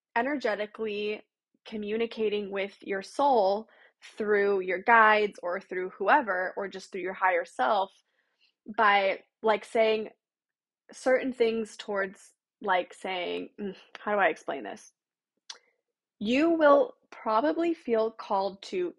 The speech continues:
healing your relationship with your father, healing your relationship with your mother. You may start to get curious about what it's like to raise a baby.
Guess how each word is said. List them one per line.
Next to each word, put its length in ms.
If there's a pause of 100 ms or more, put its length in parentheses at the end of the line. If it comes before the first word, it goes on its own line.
healing 520
your 140
relationship 720
with 180
your 160
father, 480 (600)
healing 440
your 140
relationship 760
with 180
your 140
mother. 520 (340)
You 280
may 200
start 540 (100)
to 460
get 220
curious 640
about 300
what 160
it's 220
like 200
to 140
raise 300
a 60
baby. 600